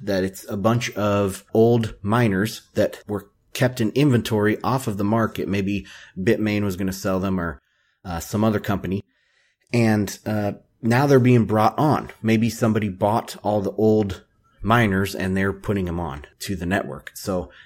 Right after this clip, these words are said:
that explains some of this extra hash rate, because this hash rate preceded the price, and usually the hash rate follows the price. So that can explain some of that. Now, this is, in my opinion, negative medium term for the price,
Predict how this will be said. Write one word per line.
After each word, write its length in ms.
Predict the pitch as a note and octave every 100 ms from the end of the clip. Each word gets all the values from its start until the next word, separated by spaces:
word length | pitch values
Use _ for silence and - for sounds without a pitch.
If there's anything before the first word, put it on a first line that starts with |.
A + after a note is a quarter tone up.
| _
that 320 | A2 A2+ - -
explains 800 | F#2+ - - G#2+ G2+ F#2+ - -
some 180 | A2
of 80 | G2+
this 240 | F#2 - -
extra 320 | F#2+ - E2
hash 300 | F2+ F#2 -
rate, 180 | F2+ E2 _
because 300 | A#2+ A2+ G2
this 160 | D3+ -
hash 220 | G2+ -
rate 160 | F2+
preceded 480 | - F#2+ - A2+ G2
the 80 | -
price, 400 | - - - -
and 180 | G2 G2
usually 360 | B2 A#2+ A2
the 60 | F#2
hash 280 | F2+ F#2 -
rate 200 | D#2+ - _ -
follows 480 | - A2+ G#2+ F2+ -
the 80 | D2+
price. 400 | D#2+ G#1 - - - -
So 240 | - F#2 D#2+
that 220 | G#2+ A#2
can 120 | A#2
explain 360 | F#2 - F#2+ F2
some 180 | - E2+
of 40 |
that. 160 | F2 - _ _ -
Now, 280 | G#2 G2+ - _ -
this 300 | G2 D3 -
is, 460 | B2+ A#2+ A2 - -
in 140 | A2 G2+
my 160 | A2
opinion, 540 | C3+ B2+ A2 G2+ F#2+ - _ -
negative 680 | G2 B2+ B2+ - F#2+ F2 - -
medium 380 | G2 G#2 G2+ F#2
term 300 | A2+ A2 G#2+
for 100 | F2
the 100 | F2
price, 480 | C3 C#3 - -